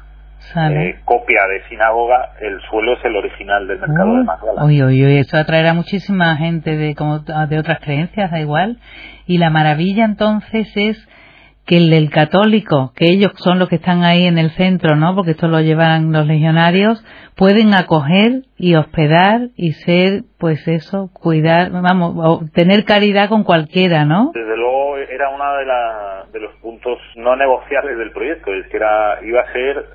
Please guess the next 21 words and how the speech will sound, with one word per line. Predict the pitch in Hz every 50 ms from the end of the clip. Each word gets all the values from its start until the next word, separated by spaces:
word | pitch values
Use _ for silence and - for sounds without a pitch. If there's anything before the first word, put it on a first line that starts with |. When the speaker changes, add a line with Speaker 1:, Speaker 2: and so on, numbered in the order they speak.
| -
Speaker 2:
este | 117 - - 120 113
centro | - 120 120 123 120
de | 117
Magdala | 110 104 110 120 123 127 117
un | 110 107
lugar | 110 107 107 120 131 135
de | 123 104
encuentro, | - - - 98 92 - - - - -
un | -
lugar | 95 95 92 98 110 120 123
de | 151 147
Speaker 1:
Qué | 147
Speaker 2:
comunión, | 147 147 143 147 147 104 101 -
Speaker 1:
bonito. | 156 151 131 -
Speaker 2:
un | 101 101
lugar | 104 101 104 117 120 117
de | 113 117 120 135 135 - - - - - - - - -
diálogo | - - 107 120 127 135 139 139 139 147 147 156 147 - - - - - - - - -
y | - 113 104
de | 113 110
poner | - 110 110 110 120 135 147 151 143 - -